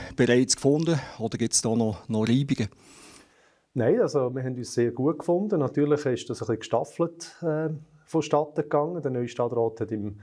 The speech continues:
Speaker 2: Anfangsjahr angefangen. Wir haben unsere Rolle, glaub, äh, gut gefunden. Der Dani Bammer, die operativ, ich im Stadtrat strategisch und, äh, wir ergänzen uns auch gut, auch zusammen mit den, äh, bisherigen Stadträtinnen und Stadträten.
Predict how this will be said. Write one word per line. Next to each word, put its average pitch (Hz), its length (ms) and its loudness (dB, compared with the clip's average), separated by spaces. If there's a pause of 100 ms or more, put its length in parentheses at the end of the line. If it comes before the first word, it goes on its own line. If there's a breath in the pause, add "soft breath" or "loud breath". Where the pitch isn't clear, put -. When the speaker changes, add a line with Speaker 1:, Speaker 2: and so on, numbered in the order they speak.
(260 soft breath)
Speaker 2:
Anfangsjahr 110 580 0
angefangen. 143 720 -2
Wir 117 100 -2
haben 110 180 -2
unsere 107 520 -8
Rolle, 107 320 2
glaub, 101 320 -2 (160 loud breath)
äh, 98 280 -4 (180)
gut 156 320 0
gefunden. 151 560 0
Der 113 140 2
Dani 117 260 -2
Bammer, 113 320 -2
die - 140 -6
operativ, 135 760 -2
ich 120 320 -6
im 107 240 -6
Stadtrat 110 680 -2 (320 loud breath)
strategisch 139 880 -2
und, 110 320 -8
äh, 104 260 -2
wir 101 80 -4
ergänzen 123 540 -6
uns 143 120 -6
auch 139 140 -2
gut, 147 480 -4 (180)
auch 110 220 0
zusammen 107 360 -4
mit 104 220 -10
den, 104 180 -2 (440 loud breath)
äh, 107 220 -8
bisherigen 143 520 -4
Stadträtinnen 131 840 -2
und 123 120 -8
Stadträten. 120 600 -2